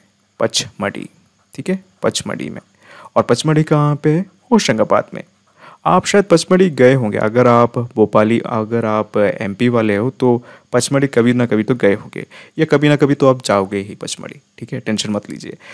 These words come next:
तो बहुत शानदार, बहुत सी खूबसूरत सी जगह है, ठीक है, पचमढ़ी। तो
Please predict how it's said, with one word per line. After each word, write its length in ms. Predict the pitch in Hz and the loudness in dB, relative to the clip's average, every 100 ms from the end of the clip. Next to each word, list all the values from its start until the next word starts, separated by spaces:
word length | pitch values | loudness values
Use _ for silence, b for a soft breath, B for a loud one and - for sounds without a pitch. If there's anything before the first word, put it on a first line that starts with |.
| B | B
तो 140 | - - | -18 4
बहुत 260 | 127 143 | 6 6
शानदार, 800 | - - - - 101 107 123 127 113 | 2 -8 -10 -4 -2 2 2 2 -2
बहुत 280 | 110 120 | -6 -6
सी 80 | 113 | -6
खूबसूरत 420 | - 107 113 101 | -8 -6 -4 -6
सी 80 | 107 | -8
जगह 240 | 101 101 113 | -8 -8 -10
है, 100 | 165 _ | -12 _
ठीक 100 | 117 | -6
है, 60 | 156 | -4
पचमढ़ी। 380 | 113 - - - B B B _ | -4 -6 -10 -12 B B B _
तो 320 | 156 165 160 | 8 8 6